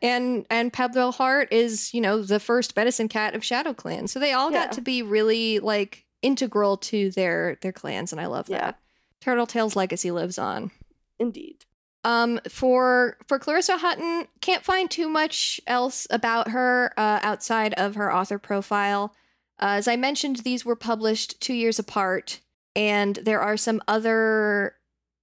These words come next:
Speaker 1: novellas that we will read, not, not immediately, but, but, uh, in the next couple of episodes that will, uh, a-, and across the, uh,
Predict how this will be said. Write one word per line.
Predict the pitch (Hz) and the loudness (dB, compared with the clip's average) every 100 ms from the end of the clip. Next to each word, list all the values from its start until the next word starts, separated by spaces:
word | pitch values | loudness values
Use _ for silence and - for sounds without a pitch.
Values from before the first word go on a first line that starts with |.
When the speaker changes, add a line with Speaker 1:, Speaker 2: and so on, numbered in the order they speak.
| - | -2
Speaker 1:
novellas | 208 202 196 185 190 190 - | 0 2 2 2 2 2 0
that | 190 - | 0 0
we | 190 196 196 | -2 -2 -2
will | 190 190 185 180 - | 0 0 2 0 -4
read, | 180 185 185 185 180 180 185 - | -8 -6 -4 -4 -2 -2 -2 -2
not, | 220 226 - | 2 2 0
not | 214 202 - | 0 0 0
immediately, | 202 208 254 320 285 330 339 | 0 0 2 2 2 0 2
but, | 226 202 - | 2 2 2
but, | 196 185 - _ - | 2 2 -2 _ -2
uh, | 196 185 - | 0 0 2
in | 220 220 208 208 196 | 2 2 2 0 0
the | 202 | 2
next | 196 190 - - - | 2 0 -4 -8 -4
couple | 214 - 175 | -6 -4 -2
of | 180 | 0
episodes | 175 - - 165 160 185 | -2 -2 -4 -2 -2 -4
that | - - | -4 -2
will, | 165 139 147 - _ _ _ - | -4 -4 -6 -10 _ _ _ -4
uh, | 190 185 | 0 0
a-, | - - - | 0 -2 0
and | 262 | 0
across | 277 - 240 196 - - | 0 2 2 2 0 -4
the, | 208 190 190 180 175 | -2 0 0 2 2
uh, | 170 147 | 2 0